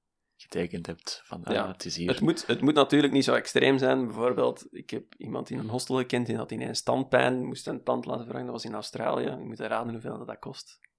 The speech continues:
Speaker 2: Een tand even laten vullen in Australië.
Speaker 1: Ja, ik, ja, ik zou zeggen zeshonderd euro of zo.
Speaker 2: Ja, het was inderdaad zevenhonderd dollar. <laughs> Dat was echt zo... Oké.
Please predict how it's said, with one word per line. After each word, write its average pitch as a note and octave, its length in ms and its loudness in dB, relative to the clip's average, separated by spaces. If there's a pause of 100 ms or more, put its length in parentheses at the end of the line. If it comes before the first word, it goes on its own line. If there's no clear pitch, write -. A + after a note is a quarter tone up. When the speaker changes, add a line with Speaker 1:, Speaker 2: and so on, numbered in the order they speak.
Speaker 2:
Een - 180 -12
tand A#2+ 240 -2
even B2 180 2
laten A#2 260 2
vullen B2+ 260 -4
in A#2+ 120 -6
Australië. B2 540 -6
Speaker 1:
Ja, - 480 -12 (280)
ik, - 220 -16 (160)
ja, E2+ 180 -10 (100)
ik - 60 -20
zou F2 140 -4
zeggen - 200 -6
zeshonderd D#2 400 -8
euro E2 200 -10
of E2+ 100 -12
zo. - 120 -14 (380)
Speaker 2:
Ja, B2+ 60 -4 (100)
het F3+ 120 -10
was F#3 120 -4
inderdaad - 360 -6
zevenhonderd A2+ 540 -8
dollar. - 400 -12 (240)
<laughs> E3 280 6 (520)
Dat - 140 2
was - 100 0
echt - 40 -4
zo... C#3 200 -2 (640)
Oké. G#3+ 540 -4